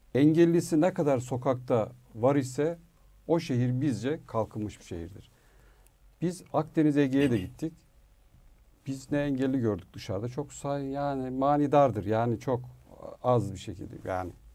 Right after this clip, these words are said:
İç Anadolu'da da böyle, Ege'de, Akdeniz'de de böyle. Ünye'ye baktığınızda, Ünye ben her zaman deklar ettiğim yüzde seksen, yüzde doksan engelsiz bir şehir. Benim bir engelli arkadaşım evinden çıktığında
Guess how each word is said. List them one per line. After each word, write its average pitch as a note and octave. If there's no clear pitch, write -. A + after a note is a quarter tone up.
İç B2
Anadolu'da A2+
da F#2
böyle, C#3+
Ege'de, C3
Akdeniz'de B2
de G2
böyle. F#2
Ünye'ye D#3+
baktığınızda, C#3
Ünye E3
ben E3
her F#3
zaman D#3
deklar C3+
ettiğim A#2+
yüzde C#3+
seksen, D3
yüzde C#3+
doksan C3
engelsiz B2+
bir A#2+
şehir. F#2
Benim D3
bir D3
engelli B2
arkadaşım G#2+
evinden A#2
çıktığında A2